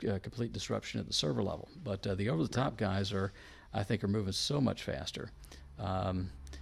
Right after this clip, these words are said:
and Gmail i-, is a great example, and, and other products out of Google, they, they beta things, beta things, beta things,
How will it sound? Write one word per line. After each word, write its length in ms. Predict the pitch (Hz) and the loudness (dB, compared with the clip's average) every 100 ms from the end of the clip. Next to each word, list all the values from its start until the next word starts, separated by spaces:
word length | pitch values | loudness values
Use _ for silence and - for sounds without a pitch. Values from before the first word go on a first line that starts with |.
| - - | -8 -2
and 240 | 104 104 | 0 0
Gmail 500 | 113 120 110 110 107 120 - | 2 4 6 4 2 -4 -6
i-, 80 | 113 | -4
is 220 | 117 101 110 | -2 -2 0
a 60 | |
great 240 | 101 117 101 | 2 4 4
example, 500 | 101 110 - - 85 | 2 2 0 -4 -2
and, 180 | 92 - | -2 0
and 200 | 95 - | -2 0
other 240 | 117 143 | 2 2
products 380 | - 101 87 - | 4 2 2 0
out 140 | 98 | -2
of 80 | 87 | 0
Google, 280 | 92 85 95 | -2 -2 -2
they, 200 | 104 101 - - | -2 -4 -4 -2
they 100 | 90 | 0
beta 300 | 101 110 104 | 0 0 0
things, 280 | 107 101 | -2 -2
beta 280 | 104 98 98 | 0 0 0
things, 280 | 101 95 92 | 0 -2 -2
beta 280 | 104 131 165 | 0 2 2
things, 500 | 95 87 95 98 | 0 0 -2 -2